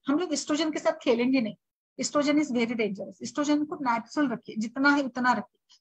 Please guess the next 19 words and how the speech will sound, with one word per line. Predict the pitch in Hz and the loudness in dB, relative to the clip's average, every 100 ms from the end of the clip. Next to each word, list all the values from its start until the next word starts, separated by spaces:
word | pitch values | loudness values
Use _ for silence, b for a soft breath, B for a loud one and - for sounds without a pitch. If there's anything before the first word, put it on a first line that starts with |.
| - | 0
ना | 233 | 4
उसको | 233 - 226 | 4 0 -4
बढ़ाए | 208 208 226 285 - _ _ 214 | -2 -2 -2 -4 -10 _ _ -4
ना | 214 | -4
उसको | 208 - 220 - _ _ _ | -4 -6 -10 -12 _ _ _
कम | 254 226 | 0 0
करे, | - - - _ _ _ _ | -2 -8 -14 _ _ _ _
क्योंकि | 285 269 | -8 -2
उसको | 277 - 269 | -2 0 2
बढ़ाने | 226 233 247 247 | 4 4 2 0
से | - 254 220 240 | -4 -12 -6 -6
फिर | 240 247 - _ - | -4 -6 -6 _ -2
अलग, | 247 262 | 0 4
अलग | 277 302 | 4 2
समस्या | - 226 196 196 | -2 -4 -4 -6
होती | 190 - 214 | -10 -12 -16
है। | 190 - _ _ _ _ _ - | -16 -18 _ _ _ _ _ -8
और | 247 | -4
इसीलिए, | 254 302 285 277 277 240 | -2 0 0 0 -2 -2